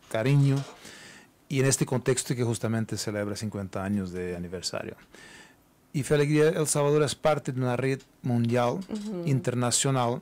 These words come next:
Speaker 1: que ahora mismo está en veintitrés países y otros tantos países más,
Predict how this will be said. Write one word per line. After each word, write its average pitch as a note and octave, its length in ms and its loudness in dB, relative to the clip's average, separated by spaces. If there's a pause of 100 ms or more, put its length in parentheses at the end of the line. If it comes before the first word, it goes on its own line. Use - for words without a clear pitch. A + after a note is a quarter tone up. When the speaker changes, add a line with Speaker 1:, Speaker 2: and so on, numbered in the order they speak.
(640)
Speaker 1:
que B2 320 -2
ahora B2 240 4
mismo C3 720 0
está A#2+ 340 -6
en A2+ 120 -4
veintitrés A#2 580 -2
países C3 580 -2
y G2+ 300 -8
otros G2 300 -10
tantos A2 320 -6
países G#2+ 360 -6
más, C3+ 480 -2